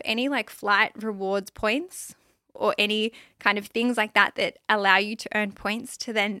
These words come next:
potentially save on flights, that could be a good way to save some cash as well. I am just a, I think I'm, like, a level three V I P member with booking dot com. Because I booked all my trips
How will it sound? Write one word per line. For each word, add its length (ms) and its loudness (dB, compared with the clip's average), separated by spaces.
potentially 460 -8
save 300 -4
on 100 -4
flights, 480 0
that 200 6
could 140 -12
be 320 -2
a 100 0
good 160 -2
way 280 2
to 280 -8
save 300 -6
some 180 -12
cash 320 -12
as 140 -12
well. 260 0
I 200 6
am 160 0
just 260 -6
a, 480 2
I 60 -8
think 180 -8
I'm, 60 -10
like, 160 -6
a 60 0
level 260 -2
three 600 -4
V 180 2
I 140 4
P 260 -6
member 340 -2
with 220 -8
booking 300 -8
dot 180 -8
com. 320 -6
Because 300 -6
I 100 4
booked 420 -2
all 200 0
my 200 -4
trips 560 -8